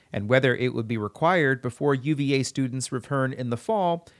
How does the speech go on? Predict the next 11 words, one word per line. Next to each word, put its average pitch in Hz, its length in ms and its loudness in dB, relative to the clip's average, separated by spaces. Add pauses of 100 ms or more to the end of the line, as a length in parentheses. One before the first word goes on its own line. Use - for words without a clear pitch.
(120)
and 175 160 0
whether 254 320 2
it 190 140 2
will 180 80 0
be 170 160 -2
safe 165 320 -2
for 160 100 -6
them 131 240 0
to - 80 -8
do 139 240 0
so. 98 380 0